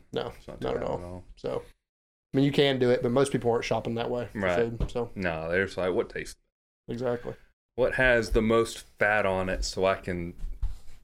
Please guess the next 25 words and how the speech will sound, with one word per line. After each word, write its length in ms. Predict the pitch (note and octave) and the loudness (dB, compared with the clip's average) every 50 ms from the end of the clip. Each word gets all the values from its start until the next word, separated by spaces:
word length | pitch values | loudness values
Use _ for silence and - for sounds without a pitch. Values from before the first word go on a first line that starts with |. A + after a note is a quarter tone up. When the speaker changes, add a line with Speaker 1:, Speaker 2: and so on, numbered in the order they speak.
| - | -20
Speaker 2:
slide 420 | - - - - - G2 F#2+ G2 F#2+ | -20 -20 -6 0 2 2 4 4 2
it 120 | G2 - F#2+ | 0 0 0
down 240 | F#2+ F#2+ F#2+ F#2 | 0 0 0 0
my 120 | F2+ E2+ E2 | -2 -4 -6
throat?" 500 | - - - F#2 F2+ F2 F2 F2 - - - - - _ _ _ - - | -8 -4 0 0 2 2 2 -2 -4 -8 -12 -16 -20 _ _ _ -10 -4
Speaker 1:
Gotta 160 | - B2 B2 | 0 0 2
go 200 | B2 B2 B2 B2 | 2 4 4 4
down 160 | B2 B2+ B2+ B2 | 4 4 2 2
that 140 | B2+ C3+ C3 | 2 0 2
gullet 280 | B2+ B2+ C3 C3 C3 | 2 4 4 4 2
easy, 260 | C#3 C3 C3+ B2+ D3 D#3 | 2 0 2 2 4 4
baby. 680 | A#2+ A#2 A#2 A#2+ A2+ - C#3+ C3+ - - - C3 - - | 4 4 4 2 0 -2 -4 -6 -6 -6 -8 -8 -10 -10
Speaker 2:
<laughs> 60 | - _ _ _ _ _ _ _ _ _ _ _ _ - | -18 _ _ _ _ _ _ _ _ _ _ _ _ -4
Speaker 1:
<laughs> 480 | C3+ A#2+ - - - E3+ - - - | -4 -4 -2 -2 0 0 0 0 2
Ease 260 | - C#3 D#3 D#3+ D3 | 2 4 4 4 4
and 140 | C#3+ C#3+ C#3 | 2 2 2
convenience. 560 | C#3+ D3 C#3 C3+ C#3 C3+ B2+ B2 A#2+ A#2 - | 2 2 2 4 4 4 4 2 2 0 0
That's 200 | - C3+ C3+ - | -2 -2 -2 0
what 200 | - - - A#2+ - _ _ _ _ | -2 -4 -4 -4 -8 _ _ _ _
Speaker 2:
<laughs> 200 | _ _ _ - | _ _ _ -4
Can 360 | D3 C#3 A2+ - - - B2+ | -2 -2 -4 -6 -2 2 4
I 100 | A#2+ B2 | 4 4
just 380 | A#2+ A2+ A#2+ A2+ G#2 G2+ G2 F#2 | 4 2 0 -2 -2 -4 -4 0
dip 260 | A2 A2+ A2 - - | 2 2 2 0 0
this 380 | - G#2+ G#2+ G2+ - - - | 2 2 2 2 2 -4 -10